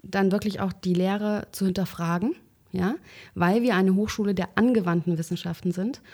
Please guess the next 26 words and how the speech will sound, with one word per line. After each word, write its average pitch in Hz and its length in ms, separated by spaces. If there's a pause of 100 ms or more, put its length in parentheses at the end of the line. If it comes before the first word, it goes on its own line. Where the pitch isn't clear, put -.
(300)
und 214 240
sagen 196 260
können, 208 240
okay, 196 280
das, 226 320
was 190 200
wir 208 140
hier 180 240
lehren, 202 500
soll 190 160
ja 196 260
auch 190 340 (180)
für - 120
die 185 140
Berufspraxis, 180 1080
für 170 120
den 175 120
Alltag 185 400
et 180 140
cetera 175 380 (680)
qualifizieren 190 840 (480)
und 220 180
aber 185 240
auch 160 80
Sicherheit 160 460
geben. 170 240